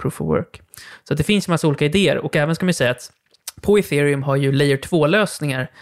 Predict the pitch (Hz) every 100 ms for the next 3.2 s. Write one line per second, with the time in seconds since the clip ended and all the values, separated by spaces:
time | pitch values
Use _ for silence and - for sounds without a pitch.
0 | - 135 127 127 127 - - - - -
1 | _ - - - _ 120 127 127 127 131
2 | 131 131 135 131 - 147 - 160 139 131
3 | 127